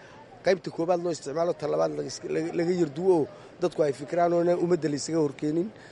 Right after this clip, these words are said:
Waa dhib badan bay leedahay kolka sida xun loo isticmaalayo. Tala ahaan waxaan odhan lahaa in laga feejignaado oo isticmaalkiisa le-, siba qofka dhegaysanaya inaanu wax walba qaadan,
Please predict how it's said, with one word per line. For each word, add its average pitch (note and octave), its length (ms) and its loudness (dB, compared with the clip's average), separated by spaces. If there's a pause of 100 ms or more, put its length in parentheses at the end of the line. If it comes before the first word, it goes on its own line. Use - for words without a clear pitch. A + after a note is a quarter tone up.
(160)
Waa C#3+ 1400 -2
dhib F#3 280 -2
badan F#3 240 4
bay D#3 180 0
leedahay D3 280 2
kolka C#3+ 240 -6
sida D#3+ 220 -2
xun D#3+ 140 0
loo C#3+ 120 2
isticmaalayo. A2+ 640 -6 (140)
Tala G#3 200 2
ahaan A#3+ 260 2
waxaan G#3 240 2
odhan A3 260 2
lahaa D#3 320 0 (120)
in G3 140 0 (680)
laga F3+ 180 2
feejignaado D#3+ 760 0
oo E3 240 2 (500)
isticmaalkiisa E3 880 -2 (240)
le-, C#3 280 -8 (400)
siba D4 280 2 (140)
qofka B3+ 320 -6
dhegaysanaya G#3+ 680 -2 (600)
inaanu B3 280 4
wax A3+ 140 2
walba G#3 240 0
qaadan, C#3+ 360 -6